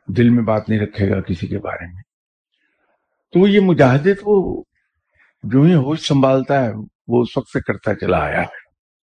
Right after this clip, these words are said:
اور مرشد صاحب کے پاس جب گیا ہے تو روح تو اس کی پالش ہوئی ہوئی ہے، مرشد صاحب نے اس کو صرف چینلائز کیا ہے اور کچھ نہیں کیا۔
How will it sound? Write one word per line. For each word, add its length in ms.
اور 260
مرشد 440
صاحب 200
کے 120
پاس 140
جب 200
گیا 360
ہے 140
تو 200
روح 360
تو 120
اس 120
کی 120
پالش 460
ہوئی 120
ہوئی 220
ہے، 200
مرشد 420
صاحب 220
نے 220
اس 160
کو 120
صرف 280
چینلائز 640
کیا 240
ہے 180
اور 340
کچھ 260
نہیں 140
کیا۔ 320